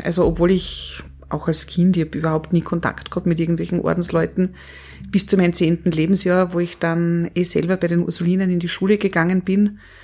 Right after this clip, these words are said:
Äh, aber ich hab tatsächlich schon vorher irgendwann einmal gedacht, das ist faszinierend und spannend.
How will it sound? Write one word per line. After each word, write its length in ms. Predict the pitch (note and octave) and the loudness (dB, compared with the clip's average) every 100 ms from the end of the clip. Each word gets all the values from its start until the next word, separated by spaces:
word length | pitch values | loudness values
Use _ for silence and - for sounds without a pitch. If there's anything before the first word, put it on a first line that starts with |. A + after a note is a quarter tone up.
| - - - - - | -20 -20 -20 -8 0
Äh, 80 | |
aber 420 | F3 F3 - E3+ F3+ | 2 2 2 2 2
ich 60 | |
hab 140 | F#3 F#3 | 2 2
tatsächlich 540 | F3 - F3+ G#3+ - | 2 2 0 -2 -2
schon 200 | - F3 | -2 -4
vorher 600 | - D3 D3 F#3+ G3 F#3 | -2 0 2 2 2 2
irgendwann 380 | F#3+ F#3+ E3+ E3+ | 2 2 2 2
einmal 200 | F3+ E3+ | 2 0
gedacht, 560 | E3+ E3+ F3 - - E3+ | -2 -4 -4 -8 -6 -4
das 100 | F3+ | -2
ist 200 | F3 - | -2 -2
faszinierend 680 | D#3+ - F#3 F3 F3+ F3+ | -2 2 4 4 4 0
und 140 | E3+ E3 | -2 -6
spannend. 760 | - - C#3 C#3 D3+ - - | -8 -6 -2 -2 -4 -8 -14